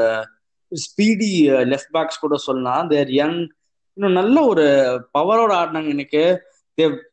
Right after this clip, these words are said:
மா-, அஹ், ஜமால் லூயிஸ் தான் எனக்கு கொஞ்சம் ரொம்ப பிஸியா இருந்தாரு. அந்த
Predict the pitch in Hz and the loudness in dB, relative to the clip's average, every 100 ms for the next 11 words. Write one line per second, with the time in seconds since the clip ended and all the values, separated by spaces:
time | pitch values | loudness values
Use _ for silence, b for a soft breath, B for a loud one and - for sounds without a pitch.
0 | _ 135 120 143 - - - 135 127 127 | _ -10 -4 -2 -4 -8 -8 -4 -2 0
1 | 117 110 - - 147 196 226 214 196 180 | -2 -4 -12 -8 -4 -2 0 2 2 2
2 | 208 202 175 170 160 156 185 185 147 208 | -2 -2 -4 -4 -4 -2 -4 -4 -4 0
3 | 202 190 151 147 151 170 - _ _ _ | 0 2 0 0 0 -4 -10 _ _ _
4 | _ - 147 | _ -4 -2